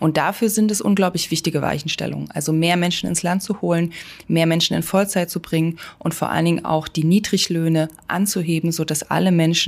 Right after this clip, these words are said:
von ihren Rentenbeiträgen auch gut leben können. An, an, an einem, ein anderer wichtiger Punkt ist, dass gerade die,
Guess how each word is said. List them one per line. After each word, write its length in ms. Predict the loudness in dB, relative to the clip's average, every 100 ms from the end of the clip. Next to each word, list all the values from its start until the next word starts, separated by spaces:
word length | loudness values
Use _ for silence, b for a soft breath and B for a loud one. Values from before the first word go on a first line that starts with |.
| 0 -2
von 220 | -2 -2
ihren 160 | 0 0
Rentenbeiträgen 720 | 0 0 -2 -4 -6 -6 -6
auch 180 | -8 -10
gut 120 | -10
leben 240 | -6 -4 -4
können. 300 | -4 -8 -10 B B B B B -6
An, 380 | -2 2 2 -2 -4
an, 320 | -4 -2 -2
an 80 | 0
einem, 280 | 0 0 -2
ein 160 | -4 -2
anderer 380 | 2 2 2 0
wichtiger 320 | -2 -2 -2
Punkt 320 | 2 2 4
ist, 200 | 0 -2
dass 120 | -6
gerade 400 | -4 0 2 0
die, 400 | 0 0 2 2